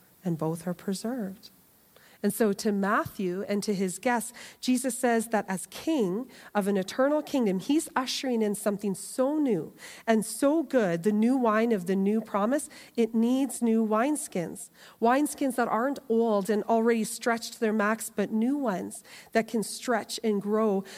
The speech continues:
along with this kingdom of people that God is gonna call to himself, a kingdom that's gonna stretch and grow. And this is the good news that Matthew saw. And he experienced and he testified to that Jesus came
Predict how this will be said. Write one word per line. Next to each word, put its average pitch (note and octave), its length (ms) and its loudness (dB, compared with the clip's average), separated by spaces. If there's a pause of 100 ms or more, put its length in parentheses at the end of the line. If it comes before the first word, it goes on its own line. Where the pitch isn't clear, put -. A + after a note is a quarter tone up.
(120)
along A3+ 340 4
with G#3+ 160 0
this - 220 0
kingdom A#3+ 800 2 (320)
of G#3 340 0
people C4+ 440 0
that G3 200 0
God G#3 180 0
is G3+ 140 0
gonna G#3+ 220 0
call G3+ 400 -2
to G#3+ 160 -6
himself, F#3+ 400 0
a G3+ 60 -4
kingdom C#4 420 0
that's F#3+ 160 -2
gonna A3 180 0
stretch - 560 -4 (340)
and G#3 220 2
grow. F#3+ 380 2
And A3 240 2
this D#4 260 0
is D#4+ 140 0
the C4 100 -6
good A#3 240 0
news A3+ 400 0
that A3 340 0 (360)
Matthew G#3 800 -2 (240)
saw. A3+ 560 -2 (720)
And G3 120 0
he A3+ 160 0
experienced G#3+ 960 -2
and G#3 80 0
he G3 160 -6
testified G#3 800 -8
to F3+ 280 -4 (380)
that G3 160 -2
Jesus A#3+ 560 -2
came A#3 560 -2